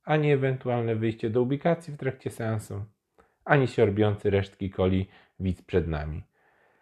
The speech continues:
Tymczasem Mickiewicz pozostawia nas z tymi samymi pytaniami,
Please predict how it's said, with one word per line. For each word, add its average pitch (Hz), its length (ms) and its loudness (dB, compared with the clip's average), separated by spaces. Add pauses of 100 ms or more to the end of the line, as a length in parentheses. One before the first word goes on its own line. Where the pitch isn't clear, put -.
(560)
Tymczasem 127 680 2 (260)
Mickiewicz 110 680 -2 (280)
pozostawia 113 640 0
nas 107 440 -2 (140)
z - 180 -20
tymi 214 240 -2
samymi 127 400 -2
pytaniami, 107 680 -2